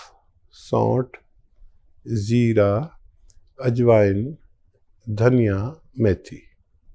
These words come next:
ये छह चीज़ें। मेथी का दाना लें, एक बार और बोलता हूँ, सौंफ, सौंठ, ज़ीरा, अजवाइन, धनिया, मेथी का दाना सौ सौ ग्राम लेके घर में पाउडर बना के रखा करें।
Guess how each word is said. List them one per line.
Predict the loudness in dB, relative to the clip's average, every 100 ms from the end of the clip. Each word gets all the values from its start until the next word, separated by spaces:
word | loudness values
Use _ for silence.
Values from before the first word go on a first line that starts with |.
| -6
ये | -6 -2
छह | 0 0
चीज़ें। | -2 -6 -6 -8
मेथी | -2 -2 0 0
का |
दाना | 0 0 0 -2
लें, | -4 -6 -12 _ _ _ _ _ -6
एक | 0
बार | 2 4
और | 2
बोलता | 0 -4 -6 -6
हूँ, | -6
सौंफ, | -6 -2 0 0 -2
सौंठ, | -8 -6 -2 0 -2 -6 -20 _ _ _ _ _ _
ज़ीरा, | -12 -2 2 4 2
अजवाइन, | 0 -6 -2 0 -2 -4 -8
धनिया, | -6 -2 -2 0
मेथी | 0 -2 -4 -10 -10 -16 _ -4
का |
दाना | -2 0 -2 -6 -10 _ _ -20 -20 _ _
सौ | -2 -2
सौ | 0 0
ग्राम | 2 2 0
लेके | -2 -2 -2 -4
घर | -4 -4 -2
में | -2
पाउडर | -2 -2 0 0
बना | 0 -2
के | -2 -4
रखा | -4 -6 -8 -6
करें। | -2 -4